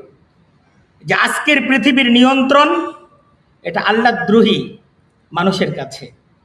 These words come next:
আজকে কুফরি শক্তির কাছে এ পৃথিবীর মালিকানা। তৃতীয় যে কথাটি উপস্থাপন করতে চাই, সর্বকালের সর্বশ্রেষ্ঠ মহামানব, নবিকুল শিরোমণি,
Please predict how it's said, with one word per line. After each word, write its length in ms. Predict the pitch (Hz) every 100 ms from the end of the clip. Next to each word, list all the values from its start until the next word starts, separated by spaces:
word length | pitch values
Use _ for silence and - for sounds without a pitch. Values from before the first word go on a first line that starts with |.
| _ _ _
আজকে 220 | 151 -
কুফরি 360 | 190 240 226 220
শক্তির 440 | 247 240 - 254
কাছে 260 | 208 196 190
এ 140 | 180
পৃথিবীর 440 | 175 180 180 170 156
মালিকানা। 460 | 151 143 135 - _ _ _ _ _ _ _ _ _ _ _ _ _ _ _ _ _ _ _ _
তৃতীয় 400 | 240 262 262 240
যে 120 | 196 190
কথাটি 340 | 185 202 196
উপস্থাপন 500 | 190 180 - 180 170
করতে 260 | 165 156 185
চাই, 340 | 196 185 151 - - _ _ _ _ _ _ _ _ _ _ _
সর্বকালের 680 | - 220 220 220 214 202 185
সর্বশ্রেষ্ঠ 680 | - 214 196 185 247 247 -
মহামানব, 560 | 208 202 214 196 160 165 - - _ _ _ _ _ _ _ _ _ _ -
নবিকুল 420 | 208 247 254 247
শিরোমণি, 600 | - 233 233 196 151 -